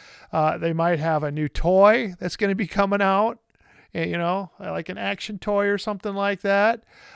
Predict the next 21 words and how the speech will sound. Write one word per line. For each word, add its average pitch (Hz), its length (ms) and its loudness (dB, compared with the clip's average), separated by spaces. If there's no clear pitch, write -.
Um, 170 340 -2
they're 202 180 -6
gonna 254 180 -6
be 220 180 -4
doing 180 560 -4
a 147 120 -6
bunch 170 400 -2
of 262 120 -6
things 170 880 -4
to 196 100 -8
get 180 340 -6
you 233 120 0
excited 175 1000 2
in 175 140 -6
anticipation 170 1400 -4
for 214 220 0
the 220 120 0
release 170 460 0
of 190 100 -4
the 208 100 -2
movie. 202 580 0